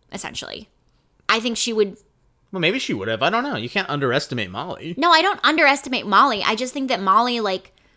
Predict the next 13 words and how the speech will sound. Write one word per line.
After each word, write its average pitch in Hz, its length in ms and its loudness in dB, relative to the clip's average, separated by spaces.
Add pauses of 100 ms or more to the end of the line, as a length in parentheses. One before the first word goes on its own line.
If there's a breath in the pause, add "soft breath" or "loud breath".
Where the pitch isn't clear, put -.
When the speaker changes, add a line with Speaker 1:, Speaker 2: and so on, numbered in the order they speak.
(120)
Speaker 1:
puts 233 300 0
her 226 100 0
family 202 480 -2
first. - 720 -4 (140)
Speaker 2:
Yeah. 104 340 -8 (120)
Speaker 1:
And 240 120 0
I 254 120 4
think 262 200 -2
they 277 100 0
would 247 120 0
have 226 100 -2
been 220 180 0
too, 247 520 -2